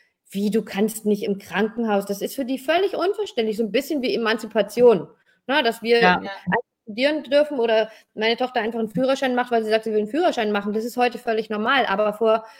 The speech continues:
Speaker 1: fünfzig Jahren war's das nicht. Und
Speaker 2: Ja, das ist
Speaker 1: das
Speaker 2: ein gutes Beispiel, ne? Ja, also wie, es, das ist ein gutes Beispiel, wie psychologische Forschung die Gesellschaft prägen kann und vor allem in einem so wichtigen,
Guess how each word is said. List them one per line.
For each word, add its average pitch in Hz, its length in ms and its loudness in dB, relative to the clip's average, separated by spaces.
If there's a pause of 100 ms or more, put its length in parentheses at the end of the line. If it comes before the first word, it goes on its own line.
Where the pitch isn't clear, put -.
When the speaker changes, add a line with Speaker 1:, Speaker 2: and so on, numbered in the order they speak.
(280)
Speaker 1:
fünfzig 254 440 -4
Jahren 214 280 2
war's 185 200 2
das - 160 -6
nicht. - 340 -2 (640)
Und 226 120 -2
Speaker 2:
Ja, 165 80 -2
das - 640 -14
ist 226 100 -2
Speaker 1:
das - 80 4
Speaker 2:
ein 208 100 8
gutes 226 320 6
Beispiel, 202 680 2
ne? 202 320 -4 (580)
Ja, 185 300 -2 (180)
also 185 320 4
wie, 202 380 -2 (360)
es, 190 180 -2 (140)
das 190 220 -4
ist - 80 -6
ein 190 140 2
gutes 202 280 -4
Beispiel, 202 440 4
wie 196 140 0
psychologische 196 720 -2
Forschung 202 480 2
die 202 80 -2
Gesellschaft 190 580 -2
prägen 214 360 -2
kann 220 340 0
und 185 440 -2 (420)
vor - 200 -4
allem 180 240 4
in 185 160 0
einem 180 420 0 (200)
so 190 260 -2
wichtigen, 185 760 -2